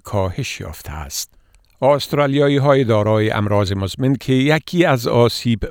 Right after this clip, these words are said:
پذیرترین دسته ها در بحران ویروس کرونا است، در ارتباط به فاصله گیری اجتماعی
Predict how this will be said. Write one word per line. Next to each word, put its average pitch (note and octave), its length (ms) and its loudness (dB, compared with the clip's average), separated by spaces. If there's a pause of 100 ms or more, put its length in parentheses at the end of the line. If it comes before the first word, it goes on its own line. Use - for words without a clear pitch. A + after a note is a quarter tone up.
پذیرترین A2+ 720 0
دسته G2+ 320 0
ها G#2+ 180 2
در G#2 120 0
بحران A2 480 2
ویروس G#2+ 520 -2
کرونا F#2+ 540 -4
است، - 200 -6 (480)
در C3+ 220 0
ارتباط C3 420 2
به B2 240 0
فاصله A#2 500 2
گیری G#2 460 -2
اجتماعی G2+ 960 0